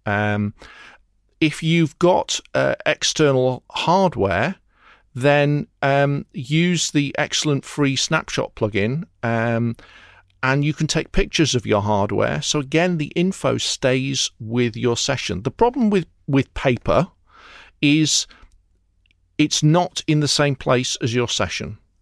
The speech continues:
Now, by all means, create documents, and that's m-, my final suggestion is if you want to create additional documents, then by all means create them, but save them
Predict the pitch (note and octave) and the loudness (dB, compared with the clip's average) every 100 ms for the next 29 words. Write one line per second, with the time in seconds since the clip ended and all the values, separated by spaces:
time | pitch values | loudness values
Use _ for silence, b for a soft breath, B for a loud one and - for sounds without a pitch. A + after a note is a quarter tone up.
0 | B B B B - C3+ A#2 C#3 E3 G#3 | B B B B -2 0 2 2 4 4
1 | G3 E3 - - B2 G#2+ - D#3 - F3+ | 4 2 -2 0 2 2 0 0 2 0
2 | G3+ - D3+ D3+ - C#3 - B2+ B2 B2+ | 2 0 0 0 -2 -4 0 2 2 2
3 | E3+ F#3 E3 B2 - G#2+ G#2 - - G#2 | 2 2 2 0 -2 -2 -2 -2 -6 -4
4 | A#2+ B2+ - C3+ C#3+ G3+ - - D3+ C3+ | -2 -4 -2 0 2 0 -2 -2 0 0
5 | - B2 - C3+ - B2 A2 C3 - G#2+ | 0 -4 -2 -2 0 0 0 -2 -2 -4
6 | F2 G2+ - - _ - C3 B2 C3+ F3 | -4 -4 -6 -8 _ 0 0 2 2 4
7 | G#3+ G3 - - D3+ D#3 F3+ - - D#2+ | 4 2 0 -4 0 2 0 -2 -4 -4
8 | G2+ B B B B - - - - E3+ | -4 B B B B -6 -2 0 0 2
9 | A3 G3+ - F#2 G2 | 2 0 -2 -2 -2